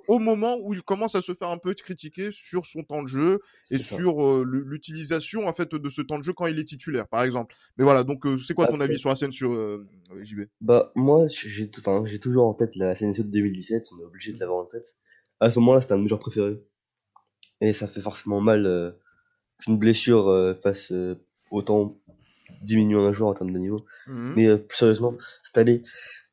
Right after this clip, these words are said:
Speaker 2: euh, Asensio dans le jeu, c'était, c'était bon, mais sans plus. Il était à sept buts,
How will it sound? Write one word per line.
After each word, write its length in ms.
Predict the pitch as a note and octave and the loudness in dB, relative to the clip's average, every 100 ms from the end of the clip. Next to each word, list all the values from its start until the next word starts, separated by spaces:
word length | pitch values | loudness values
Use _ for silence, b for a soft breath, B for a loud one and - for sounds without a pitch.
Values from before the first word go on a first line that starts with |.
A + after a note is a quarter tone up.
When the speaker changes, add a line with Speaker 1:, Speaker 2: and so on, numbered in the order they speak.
| _ - | _ 0
Speaker 2:
euh, 140 | A2+ A2+ | 2 4
Asensio 480 | A#2 C3 B2+ - D3 | 4 4 2 4 4
dans 140 | B2 | 6
le 80 | A2 | 4
jeu, 160 | G#2+ B2+ | 2 -2
c'était, 420 | - - - _ - | -4 -6 -6 _ -20
c'était 300 | - B2 A2+ | -4 2 2
bon, 240 | G#2+ C#3 | 4 4
mais 100 | A#2+ | 4
sans 160 | G2+ A2 | 2 -4
plus. 560 | - B2 B2+ - - G#2 | -4 -6 -4 -10 -12 -8
Il 120 | G2+ | -6
était 220 | G2 G#2 | -4 -4
à 40 | |
sept 220 | G2 B2 A2+ | 0 -2 -2
buts, 160 | B2 | -4